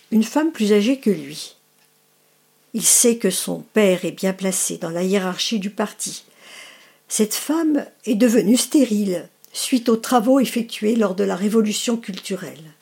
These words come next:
Ce statut de femme stérile est en Chine rédhibitoire. Chacun de ses soupirants s'écarte d'elle lorsqu'elle leur apprend la nouvelle,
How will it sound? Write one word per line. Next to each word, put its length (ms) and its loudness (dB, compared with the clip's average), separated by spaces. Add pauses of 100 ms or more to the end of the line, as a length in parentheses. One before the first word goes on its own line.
(1700)
Ce 160 -4
statut 540 0
de 120 2
femme 300 0
stérile 680 0 (340)
est 200 -2
en 140 0
Chine 540 2 (240)
rédhibitoire. 1080 -2 (760)
Chacun 440 0
de 120 4
ses 200 2
soupirants 520 -2
s'écarte 540 -4
d'elle 480 -2 (640)
lorsqu'elle 380 2
leur 140 4
apprend 280 -4
la 140 -2
nouvelle, 580 -2